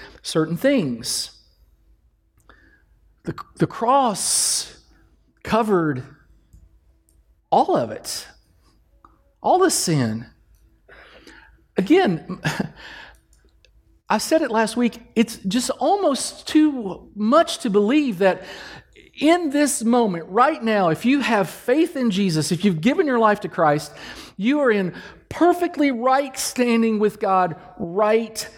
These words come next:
now. It's hard to believe. Again, I know me. That's hard to believe.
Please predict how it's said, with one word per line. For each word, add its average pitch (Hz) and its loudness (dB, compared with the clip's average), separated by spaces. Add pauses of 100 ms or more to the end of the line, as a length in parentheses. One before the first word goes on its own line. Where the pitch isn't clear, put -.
(200)
now. 156 0 (1400)
It's - -20
hard 190 4
to 127 0
believe. 117 -6 (1000)
Again, 143 2
I 180 0
know 156 2
me. 104 -6 (1300)
That's 143 -8
hard 160 -6
to 185 -6
believe. 170 -6